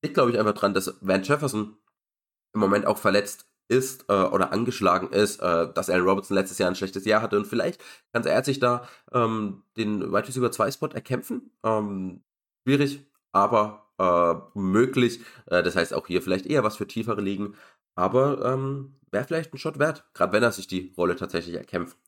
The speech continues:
kann. Damit sind wir aber am Ende. Äh, wie schon gesagt, kurzer Podcast heute. Ähm, müsst ihr euch gedulden. Ich denk mal, dass der Start-Sit-Podcast von Simon Nils am Freitag deutlich länger au-, gehen wird,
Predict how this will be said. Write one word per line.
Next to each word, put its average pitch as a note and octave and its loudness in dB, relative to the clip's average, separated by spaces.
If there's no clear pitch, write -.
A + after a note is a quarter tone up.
kann. F#2+ 0
Damit D#3 2
sind E3 4
wir D#3 6
aber D3 2
am C#3+ 4
Ende. D3 2
Äh, A2+ 4
wie B2 0
schon C3+ 4
gesagt, A2 -2
kurzer C#3 2
Podcast B2+ 0
heute. F#2+ 2
Ähm, G#2+ 2
müsst - -2
ihr E3 2
euch C#3+ -4
gedulden. A#2+ 2
Ich G2 -4
denk G#2+ 0
mal, F2+ 0
dass F#2 -4
der F#2+ 2
Start-Sit-Podcast G#2 0
von F#2+ 0
Simon G#2 0
Nils G2+ 0
am - 0
Freitag G#2+ 0
deutlich G2 -2
länger G2+ 0
au-, - -6
gehen G2 -2
wird, C3+ 2